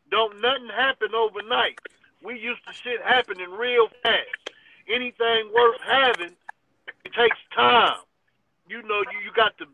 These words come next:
build it on a solid foundation and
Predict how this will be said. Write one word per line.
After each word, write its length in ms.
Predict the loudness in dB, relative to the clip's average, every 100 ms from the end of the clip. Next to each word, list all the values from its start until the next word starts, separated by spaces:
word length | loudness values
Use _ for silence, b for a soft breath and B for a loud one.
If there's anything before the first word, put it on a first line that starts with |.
| -2
build 340 | 2 4 2
it 160 | -2 _ B B B
on 220 | -10 -8
a 60 | -10 -8
solid 340 | 0 2 2 0 _ _
foundation 680 | -4 -2 2 2 2 -4 -18 _ _ _ _ _ -20 _ -16
and 80 | -16